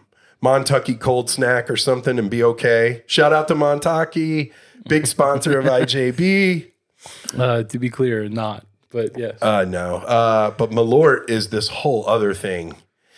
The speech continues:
Speaker 1: Anytime someone tries to tell you that this particular type of booze was made by monks in a monastery thirteen hundred years ago or something,
Speaker 2: Mm-hmm.
Speaker 1: be it your Malort or your, uh,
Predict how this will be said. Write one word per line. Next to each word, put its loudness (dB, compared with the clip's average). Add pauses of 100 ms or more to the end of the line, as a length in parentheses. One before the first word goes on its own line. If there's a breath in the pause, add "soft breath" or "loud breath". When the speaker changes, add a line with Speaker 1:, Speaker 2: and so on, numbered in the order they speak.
(140 soft breath)
Speaker 1:
Anytime 4
someone 0
tries 0
to -6
tell 0
you 0
that 0
this -6 (200)
particular -2
type -2
of -8
booze -4
was -6 (240 loud breath)
made 0
by 0
monks -4 (360 soft breath)
in 2
a 2
monastery 0
thirteen -4
hundred -2
years -2
ago -4
or -6
something, -8 (120)
Speaker 2:
Mm-hmm. -2 (240 loud breath)
Speaker 1:
be 2
it -2
your 0
Malort 2
or -2
your, 2
uh, -4